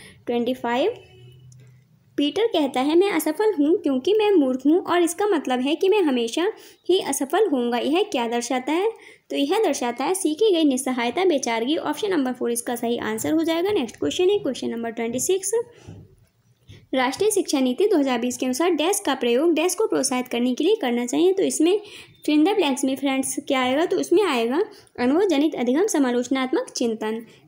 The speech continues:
राष्ट्रीय शिक्षा नीति दो हज़ार बीस के अनुसार अनुभव जनित अधिगम का प्रयोग समालोचनात्मक चिंतन को प्रोत्साहित करने के लिए करना चाहिए। नेक्स्ट क्वेश्चन है हमारा क्वेश्चन नंबर ट्वेंटी सेवन,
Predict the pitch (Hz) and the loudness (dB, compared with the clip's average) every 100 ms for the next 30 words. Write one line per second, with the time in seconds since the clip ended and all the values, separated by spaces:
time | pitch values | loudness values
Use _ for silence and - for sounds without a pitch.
0 | - 254 254 381 453 339 311 254 233 349 | -2 0 0 0 2 0 0 0 0 0
1 | 466 277 240 226 226 240 - 254 247 285 | 2 0 0 -2 -2 -4 -2 -2 -2 -2
2 | 330 453 - 269 392 403 269 330 - 226 | -2 -2 0 2 2 2 2 0 0 0
3 | 226 226 233 226 226 226 370 - - - | 0 -2 -4 0 2 2 0 -4 -14 -20
4 | - 254 233 233 226 233 240 226 440 - | -6 -2 0 2 0 0 -2 0 -2 0
5 | 262 233 226 247 494 277 240 - 269 427 | -2 0 -2 -2 -2 -2 -2 0 0 -2
6 | - 233 226 220 233 392 - - - 240 | -2 -2 -2 -2 0 -2 -2 -12 -10 -6
7 | 233 427 - - 208 208 220 214 269 - | -2 -2 -4 -8 -4 -4 -4 -4 -4 -2
8 | 415 403 392 269 220 226 277 415 - - | 0 4 4 2 0 -2 -2 -4 -8 -20
9 | - _ - 294 285 466 285 226 220 220 | -20 _ -2 0 2 2 4 2 0 -2
10 | 226 - 233 262 | -4 -4 -2 -2